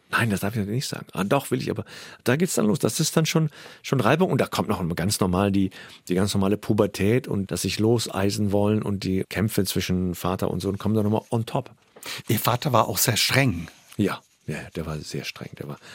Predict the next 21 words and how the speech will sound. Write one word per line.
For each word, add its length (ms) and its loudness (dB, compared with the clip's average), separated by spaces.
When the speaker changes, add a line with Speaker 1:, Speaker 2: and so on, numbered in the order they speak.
Speaker 1:
hat 160 -8
wenig 260 0
geredet 600 0
und 500 -4
der 120 -4
war, 280 0
ja, 200 2
wir 160 0
reden 140 2
von 100 0
den 160 -2
achtzigern, 560 2
da 140 2
war 320 0
körperliche 580 0
Züchtigung 500 0
noch 140 0
ein 120 0
Teil 240 0
seines 280 2
Erziehungskonzepts. 1200 -4